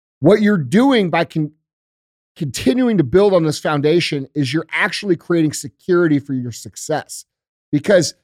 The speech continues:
y-, the uncontrollable things that come in, if your foundation is strong, those things are not going to likely crush you. And even if they do crush you and you're,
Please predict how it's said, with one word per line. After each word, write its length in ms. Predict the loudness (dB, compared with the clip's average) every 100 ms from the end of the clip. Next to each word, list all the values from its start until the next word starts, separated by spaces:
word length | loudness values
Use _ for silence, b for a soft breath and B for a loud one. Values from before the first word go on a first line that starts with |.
| _ _ _ _ _ -10
y-, 140 | -10 -10
the 220 | -4 -2 2
uncontrollable 840 | 2 2 0 -4 -2 2 2 2 0
things 340 | 2 0 0 -2
that 160 | -4
come 220 | -2 0
in, 280 | 2 2 2
if 140 | -2 -4
your 120 | -4
foundation 680 | -4 -4 0 0 0 -4 -6
is 140 | -8
strong, 600 | -6 -2 2 2 0 -6 _ _ _ _ _ _ _ _ _ _ _ _ _ _ _
those 320 | 2 4 4
things 200 | 0 0
are 80 | 0
not 280 | 0 -2 -2
going 260 | -2 0
to 80 | 0
likely 400 | -2 -4 -2 -4
crush 400 | -4 -2 -2 -2
you. 100 | -4
And 140 | 0 2
even 200 | 2 2
if 140 | 2
they 120 | -2
do 260 | 0 0 0
crush 400 | 0 0 0 -4
you 180 | -4 -2
and 140 | 0
you're, 200 | 0